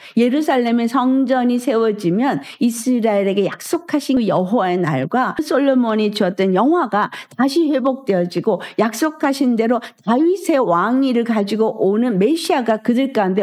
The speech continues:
올 줄 기대하고 있었습니다. 그래서 예루살렘 성전을 중건했어요. 이 예루살렘이 하나님이 그 이름을 두신 곳이고 약속이 있는 곳이 예루살렘 성전이에요.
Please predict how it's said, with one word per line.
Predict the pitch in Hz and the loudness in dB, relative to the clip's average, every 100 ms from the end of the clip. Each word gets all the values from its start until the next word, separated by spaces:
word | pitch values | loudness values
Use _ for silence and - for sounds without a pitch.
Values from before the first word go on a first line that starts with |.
| - | 0
올 | 277 311 | 0 0
줄 | - 262 247 | -2 -2 -2
기대하고 | - 226 214 226 190 175 185 | -4 -2 0 0 -2 -2 0
있었습니다. | 240 247 226 - 180 156 143 165 _ - - - | 0 0 -4 -2 0 0 -2 -6 _ -20 -16 -2
그래서 | 269 285 285 262 220 | 0 0 0 2 2
예루살렘 | 214 220 196 190 | 0 0 0 -2
성전을 | 214 233 214 190 262 - - | 0 -2 0 -2 -4 -8 -14
중건했어요. | - 180 165 143 143 - - - _ _ _ 233 | -4 -2 0 -2 -6 -10 -20 -20 _ _ _ 0
이 | 254 214 | 0 2
예루살렘이 | 180 208 233 214 180 214 - _ _ | 0 0 0 0 0 0 -4 _ _
하나님이 | - - 339 349 339 311 277 262 269 269 - | -8 -2 0 0 0 2 2 0 -2 -6 -6
그 | 202 | -2
이름을 | 175 165 165 175 | 0 0 0 -2
두신 | - 294 - 254 | -2 -2 0 -2
곳이고 | 165 151 - - 285 _ - | 0 -4 -6 -8 -8 _ -10
약속이 | 175 - - - 392 415 392 | -8 -10 -12 -4 -2 0 0
있는 | 254 190 175 | 2 0 0
곳이 | 175 175 | -2 -2
예루살렘 | 151 170 185 165 175 | -2 0 0 0 -4
성전이에요. | - 330 330 233 185 - | -2 -4 -4 -4 -4 -6